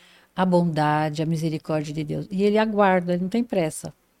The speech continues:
Tanto que no nosso lar, um, o Clarencio ficou ali esperando que o André Luiz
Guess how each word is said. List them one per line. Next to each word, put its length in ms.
Tanto 280
que 120
no 140
nosso 340
lar, 460
um, 340
o 80
Clarencio 760
ficou 320
ali 260
esperando 680
que 140
o 60
André 260
Luiz 560